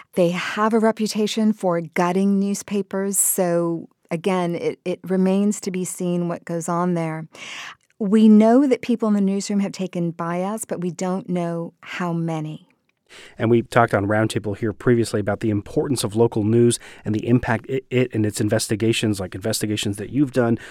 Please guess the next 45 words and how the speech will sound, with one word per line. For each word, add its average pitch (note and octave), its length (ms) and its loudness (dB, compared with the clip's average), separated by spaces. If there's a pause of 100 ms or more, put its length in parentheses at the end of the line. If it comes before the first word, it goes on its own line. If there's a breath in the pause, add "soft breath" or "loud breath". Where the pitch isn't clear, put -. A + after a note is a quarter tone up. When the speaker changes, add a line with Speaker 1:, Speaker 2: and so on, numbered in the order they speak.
(120 loud breath)
Speaker 2:
We G#2 160 -6
had G2 140 -6
you G#2 100 -2
on G2 100 -4
talking G#2 300 -4
about F#2 220 -8
former G2 300 -4
Mayor F2+ 160 -6
Bob F2+ 260 -6
Filner B2 440 2 (240 loud breath)
and G#2+ 120 -8
sort G#2+ 140 0
of G2 80 -4
the G2+ 180 -6
major A2+ 400 2
impact A2 340 -2
that G2+ 120 -10
local B2+ 320 2
news G#2+ 240 0
can A2 100 -4
have. G2 400 -8 (260 loud breath)
But B2+ 80 -2
what F3 140 0
about G#3 180 -2
the C3 80 -4
state B2+ 260 0
of A2 180 -2
national A2 540 -2
news? - 300 -12
I A2+ 40 -6
mean, A2+ 120 2
it B2 100 -2
can A#2+ 100 -2
be A2+ 80 2
a F#2 80 -2
lot F#2+ 480 -4
more G2 200 -10
polarizing, - 720 -6
right? F#2+ 280 -12 (160)
Speaker 1:
Yeah, D4 360 2
Matt, F#3 380 -2
it A#3 100 2
remains A#3+ 560 6
fragmented. F#3+ 840 -2 (380 loud breath)
Americans C4+ 800 8